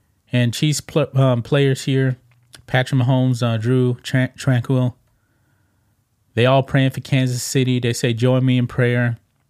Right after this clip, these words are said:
Trey Smith, my thoughts and prayers are with everyone affected by today's incidents." Yeah. But here's truly the really, really sad part, guys. Look at this on the spun.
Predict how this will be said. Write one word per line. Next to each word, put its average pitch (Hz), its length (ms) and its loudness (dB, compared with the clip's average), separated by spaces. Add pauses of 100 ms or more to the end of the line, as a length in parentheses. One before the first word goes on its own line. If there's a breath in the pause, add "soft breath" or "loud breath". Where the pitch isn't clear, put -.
(160)
Trey 131 260 0
Smith, 127 320 0
my 113 100 -2
thoughts 120 320 -2
and 120 100 -2
prayers 120 500 -2 (720)
are 113 100 -2
with 113 140 0
everyone 123 340 2
affected 120 360 -2
by 110 180 0
today's 113 420 -4
incidents." 123 680 -4 (1400)
Yeah. 104 240 -2 (1120)
But 123 160 0
here's 175 480 0
truly 143 480 0
the 117 160 -2
really, 127 400 0
really 113 240 0
sad 98 320 -4
part, 95 240 -6
guys. 87 400 -8 (960)
Look 160 140 2
at 156 40 -2
this 143 180 0
on 131 100 2
the 110 60 -2
spun. 107 400 -4